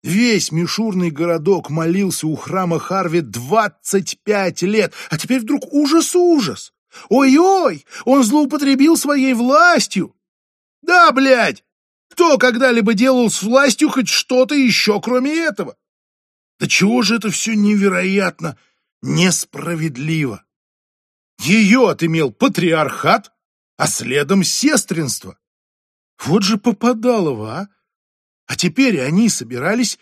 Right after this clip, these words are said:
все-таки снять королевский чулан. И сальный, мерзкий, старый Родни Уотсон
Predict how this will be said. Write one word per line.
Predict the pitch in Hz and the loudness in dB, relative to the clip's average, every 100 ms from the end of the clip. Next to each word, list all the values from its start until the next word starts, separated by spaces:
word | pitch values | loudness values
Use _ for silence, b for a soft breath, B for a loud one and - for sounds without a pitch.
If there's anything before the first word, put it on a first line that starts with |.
| _ _ | _ _
все-таки | - - - 139 - 170 | -10 -8 -8 -10 -8 -4
снять | - 277 233 - | -2 0 0 -4
королевский | 123 139 165 - - 104 | -8 -6 -4 -6 -10 -12
чулан. | 151 220 160 - _ _ _ _ _ _ _ _ - | -8 -6 -8 -12 _ _ _ _ _ _ _ _ -12
И | 104 | -8
сальный, | - - 175 175 139 120 104 | -6 -4 -2 -2 -4 -6 -8
мерзкий, | 95 107 156 208 180 123 - - 123 | -8 -6 0 0 0 -4 -10 -12 -10
старый | 107 - - 208 202 175 147 | -8 -10 -8 -4 -2 -4 -6
Родни | 143 202 190 165 165 | -4 -4 -4 -4 -4
Уотсон | 160 160 202 214 - 190 180 | -2 0 0 -2 -2 -2 -4